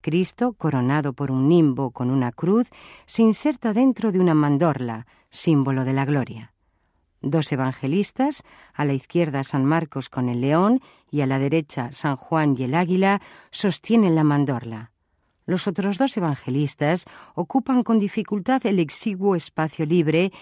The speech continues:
que queda a ambos lados. A la izquierda, San Mateo y el hombre,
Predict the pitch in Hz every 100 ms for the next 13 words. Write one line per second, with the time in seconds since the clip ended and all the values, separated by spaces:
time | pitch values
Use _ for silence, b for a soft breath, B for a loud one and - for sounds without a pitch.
0 | B B 214 165 185 151 139 139 131 135
1 | 156 160 110 110 117 - _ _ _ _
2 | - 165 127 - 170 180 208 269 254 -
3 | 170 139 131 123 156 151 196 - 135 147
4 | 180 135 123 117